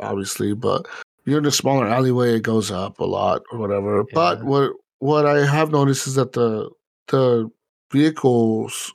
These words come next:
Speaker 1: are actually a little bit better as well now. And, and I thought, "Was this because of the frame rate?" No, it's because the vehicles actually do feel better. They actually made them feel less,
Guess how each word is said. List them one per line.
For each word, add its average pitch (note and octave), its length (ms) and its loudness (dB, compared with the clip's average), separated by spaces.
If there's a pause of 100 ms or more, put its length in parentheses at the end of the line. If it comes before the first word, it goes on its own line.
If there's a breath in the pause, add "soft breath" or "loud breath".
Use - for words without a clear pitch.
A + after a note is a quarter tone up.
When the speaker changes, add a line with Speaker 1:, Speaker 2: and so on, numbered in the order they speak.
(100)
Speaker 1:
are A#2 280 0
actually A2 300 -2
a - 20 0
little A2+ 140 4
bit A2 180 2
better G#2+ 280 2
as G2 180 -2
well G2+ 220 0
now. A#2+ 340 0 (400 loud breath)
And, G#2+ 340 4
and A2 120 4
I B2+ 120 6
thought, A#2 200 2
"Was A#2 200 4
this C3+ 120 -2
because C#3+ 300 2
of A2+ 80 0
the A#2+ 80 2
frame A2+ 320 -2
rate?" - 360 -6
No, A2 340 0
it's A2+ 100 0
because D3+ 380 2
the A#2+ 80 0
vehicles A#2+ 360 2
actually A2+ 300 2
do G#2+ 220 0
feel G2+ 260 -2
better. G2+ 320 -4
They G#2+ 160 2
actually B2 360 2
made A#2+ 200 4
them A#2+ 120 2
feel A2+ 280 2
less, A2+ 420 2